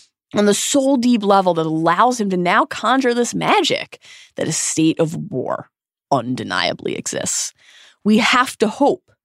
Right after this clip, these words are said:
that war will not change who we are, but inevitably, it changes how we behave.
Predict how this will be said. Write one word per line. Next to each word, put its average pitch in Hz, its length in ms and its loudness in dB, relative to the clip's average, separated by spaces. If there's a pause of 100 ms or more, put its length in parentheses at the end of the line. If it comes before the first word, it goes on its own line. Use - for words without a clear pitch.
(320)
that 185 140 4
war 214 280 2
will 233 140 2
not 214 200 2
change 196 360 -2
who 190 80 -2
we 165 200 0
are, 151 260 4
but 160 160 -2
inevitably, 208 720 0 (340)
it 143 120 -10
changes 160 640 -2 (300)
how 120 160 -4
we 113 140 -8
behave. - 500 -12